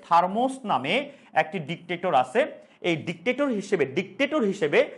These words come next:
আমাদের কাজ করে যে আইসোটোপটা, সেটা হচ্ছে কোনটা জানো? টেলোরিয়াম। টেলোরিয়াম একশো আঠাশ, টেলোরিয়াম একশো আঠাশ, এটা হচ্ছে সবচেয়ে, সবচেয়ে, সবচেয়ে বেশি আয়ু সম্পন্ন আইসোটোপ, ঠিক আছে? তাহলে এটা একটা সেগমেন্ট গেল।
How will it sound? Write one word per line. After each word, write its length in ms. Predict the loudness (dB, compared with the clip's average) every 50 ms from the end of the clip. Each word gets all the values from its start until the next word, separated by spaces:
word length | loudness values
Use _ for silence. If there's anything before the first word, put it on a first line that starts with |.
| -18 -10 -4
আমাদের 360 | -2 0 0 2 0 0 0
কাজ 320 | 0 0 0 0 0 -2
করে 200 | 0 0 2 2
যে 140 | 2 2 2
আইসোটোপটা, 500 | 2 2 0 -4 -10 -12 -6 -2 -2 -2
সেটা 280 | -2 -4 -6 -4 -2 -2
হচ্ছে 360 | -2 -2 -4 -2 -2 -2 -2
কোনটা 300 | -2 -2 -2 0 0 2
জানো? 320 | 4 4 2 2 -2 -4 -8 _ _ _ _ 0
টেলোরিয়াম। 460 | 0 2 2 2 2 4 2 2 0 -4 -14 -20 _ _
টেলোরিয়াম 400 | 2 4 6 6 6 6 4 4
একশো 220 | 2 0 0 2 2
আঠাশ, 460 | 2 2 2 0 -2 -2 -4 -10 -14 _ -2
টেলোরিয়াম 500 | 0 2 4 4 4 4 2 2 2 2
একশো 320 | 0 -2 -2 -2 0 4
আঠাশ, 500 | 4 4 4 6 6 4 4 4 2 -4 -10
এটা 200 | -8 -4 -2 -2
হচ্ছে 440 | -2 -2 -2 -2 -2 0 0 0 -2 -6 -16 -20 _ _
সবচেয়ে, 720 | -6 0 0 0 0 -2 -16 -12 -6 -2 0 0 0 -2 -2
সবচেয়ে, 460 | -2 -2 -2 -4 -4 -4 -2 -2 0
সবচেয়ে 400 | 0 -2 -4 -2 -2 -2 -2 0
বেশি 400 | -2 -4 -4 -4 -2 -2 -2 0
আয়ু 260 | 2 2 2 2 0
সম্পন্ন 680 | -2 -4 -6 -4 -2 -2 -2 2 2 0 0 -2 -6 -6
আইসোটোপ, 420 | -4 -4 -4 -4 -6 -6 -6 -6 -8 -8 _ _ -4
ঠিক 100 | -2 -2
আছে? 180 | -2 -2 -4
তাহলে 420 | -8 -8 -12 _ _ -2 0 0 4
এটা 140 | 4 4 4
একটা 140 | 4 0
সেগমেন্ট 360 | -2 -2 -2 -2 -2 -2 -2 0
গেল। 220 | 2 2 2